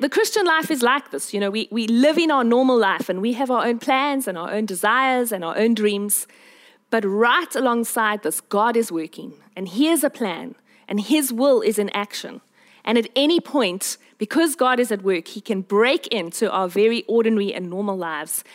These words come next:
and do something amazing. So this brings me to my second point, that interruptions happen,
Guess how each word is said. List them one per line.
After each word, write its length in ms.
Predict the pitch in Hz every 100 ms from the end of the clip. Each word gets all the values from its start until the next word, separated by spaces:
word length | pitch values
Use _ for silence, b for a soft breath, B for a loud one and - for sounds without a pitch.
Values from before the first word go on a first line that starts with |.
| B B
and 240 | - 190 -
do 200 | 202 202
something 580 | - 190 185 175 170 -
amazing. 640 | 180 175 160 165 170 - - _ _ _ _ _ _ _ _ _ _ _ - B B B
So 140 | 330
this 160 | 381 -
brings 280 | 311 294
me 100 | 254
to 120 | 254 262
my 100 | 220
second 380 | - 196 185
point, 320 | 165 - - -
that 140 | 226
interruptions 720 | - 359 392 349 - 269 226
happen, 640 | - - 466 - 202 - -